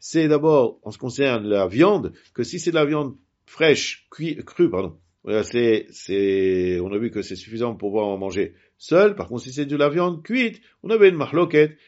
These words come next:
et on a dit comme quoi, elle a, on a posé la question par rapport à celui qui pensait, Rabbi Yosef, euh, qu'on en mange seul,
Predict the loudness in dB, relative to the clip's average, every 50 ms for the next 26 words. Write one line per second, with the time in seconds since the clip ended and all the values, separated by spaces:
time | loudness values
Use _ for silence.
0 | _ -6 -4 -4 -2 -2 -2 -2 -2 -4 -4 -6 -8 -6 -2 2 2 4 4 2
1 | 2 -2 -8 -10 -10 -10 -10 -12 -12 -16 -14 -12 -12 -10 -10 -8 -4 -2 -2 -2
2 | -2 -4 -10 -8 -6 -4 -4 -4 -2 0 0 -2 -2 -2 -6 -8 -6 -6 -6 -8
3 | -8 -10 -8 -8 -4 -2 -2 -2 -2 -4 _ _ _ -20 -20 -20 _ _ _ _
4 | _ _ _ -10 -4 -2 0 0 2 0 -2 0 0 2 2 2 2 0 -4 -8
5 | _ _ _ _ _ _ _ _ _ _ _ _ _ _ _ _ _ _ _ _
6 | -16 -14 -12 -10 -8 -8 -10 -10 -12 -10 -2 4 4 4 4 4 0 -6